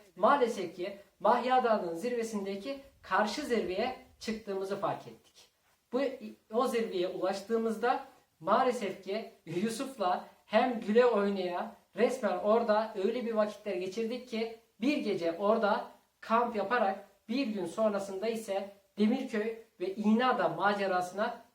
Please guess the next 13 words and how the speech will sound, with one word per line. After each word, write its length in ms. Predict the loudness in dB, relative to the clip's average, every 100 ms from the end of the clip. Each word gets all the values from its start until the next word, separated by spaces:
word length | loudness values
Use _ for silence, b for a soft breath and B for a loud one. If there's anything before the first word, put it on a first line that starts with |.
| _
katılmaya 640 | -12 -8 -4 0 0 -2 -8 -6
başlamıştık. 580 | -4 -4 -12 -12 -18 _ _
Bu 140 | 6 6
arada 260 | 6 4
arkadaşlar 680 | 2 2 -2 -2 -4 -6 -8 -16
şunu 280 | -6 -4 0
da 60 | -2
söyleyeyim. 480 | -2 -4 -6 -10 -14 b _
Geri 240 | 0 2 4
nasıl 260 | 2 0
döndük 440 | -2 -2 -2 -6 0
onu 160 | 0
söyleyeyim. 500 | 0 -2 -4 -6 -8